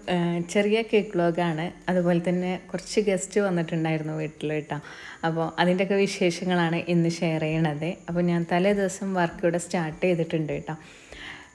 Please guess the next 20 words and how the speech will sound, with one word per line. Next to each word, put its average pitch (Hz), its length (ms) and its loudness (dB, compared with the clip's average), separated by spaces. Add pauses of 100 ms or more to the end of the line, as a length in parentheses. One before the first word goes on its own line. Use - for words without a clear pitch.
(160)
ആഹ്, 165 440 0 (460)
എന്താ 170 200 6
പറയുക, 165 380 0 (240)
നമുക്കൊരു, 180 500 2 (380)
ഏഹ്, 175 180 4 (120)
ടു 180 80 4 (120)
ടയർ 185 260 4
കേക്കും 185 300 0 (200)
ടോൾ 180 160 4 (120)
കേക്കും 175 300 2
കൊടുക്കാണ്ട്, 165 500 0 (160)
അതിൻ്റെ 170 320 2
കൂടെ 170 260 2
തന്നെ 165 240 -2 (140)
കേക്ക് 165 300 -2
പോപ്സും 170 380 -2 (120)
സിക്കിളും, 165 420 -4 (600)
ഏഹ്, 170 160 -6
കപ്പ് 170 260 0
കേക്കും 170 260 4